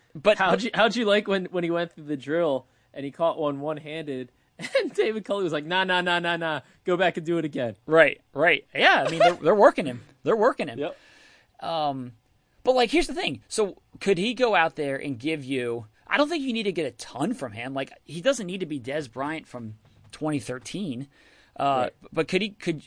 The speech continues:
Speaker 1: if you get four catches for fifty yards, couple first downs,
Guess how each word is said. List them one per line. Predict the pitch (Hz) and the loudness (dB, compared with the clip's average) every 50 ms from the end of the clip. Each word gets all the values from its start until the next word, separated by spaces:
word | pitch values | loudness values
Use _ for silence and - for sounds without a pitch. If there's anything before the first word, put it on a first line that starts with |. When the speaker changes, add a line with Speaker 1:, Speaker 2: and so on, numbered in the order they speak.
| _ - - | _ -12 -10
Speaker 1:
if | 160 127 135 | -10 -8 -6
you | 165 226 202 | -8 -8 -4
get | 180 180 170 156 - _ _ _ - | -2 -2 -2 -2 -4 _ _ _ -20
four | - - - 160 165 165 | -20 -6 -2 -2 -2 -2
catches | - - 147 143 - - 175 165 - | 0 -2 -2 -2 -2 -4 -6 -8 -8
for | - 127 | -10 -12
fifty | 107 - - 151 139 - 156 151 | -12 -8 -8 -8 -8 -8 -8 -4
yards, | 131 123 120 123 127 143 165 165 - - - _ _ _ _ - | -2 -2 0 0 0 -2 -4 -6 -10 -14 -16 _ _ _ _ -6
couple | - 156 147 143 | -6 -4 -4 -4
first | - - 147 139 - - | -6 -6 -6 -6 -6 -8
downs, | 131 120 127 139 156 175 214 220 - - | -8 -8 -6 -6 -6 -6 -6 -10 -14 -16